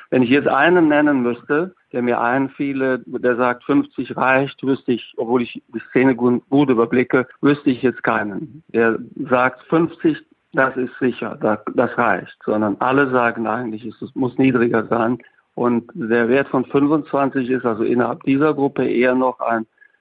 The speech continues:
groß, ein hoher Wert. Der Hintergrund ist ganz klar, weil wir haben alle Angst vor einer dritten Welle mit der neuen Mutation. Und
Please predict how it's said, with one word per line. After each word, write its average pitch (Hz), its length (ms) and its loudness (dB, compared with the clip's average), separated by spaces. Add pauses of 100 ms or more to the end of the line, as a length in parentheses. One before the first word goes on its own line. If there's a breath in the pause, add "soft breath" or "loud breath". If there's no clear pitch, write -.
(100 soft breath)
groß, 156 320 2
ein 120 180 -4
hoher 139 300 0
Wert. 104 300 -10 (340 soft breath)
Der 123 80 -2
Hintergrund 139 400 2
ist 135 100 -6
ganz 127 240 -2
klar, 131 220 0
weil 107 160 -2
wir 113 100 0
haben 117 140 -2
alle 123 260 2
Angst 123 280 -6
vor 117 300 0
einer 113 240 -2
dritten 120 400 -4
Welle 123 360 2 (380 loud breath)
mit 123 260 -4 (200)
der 123 160 2
neuen 123 380 2
Mutation. 120 720 -2
Und 101 320 -4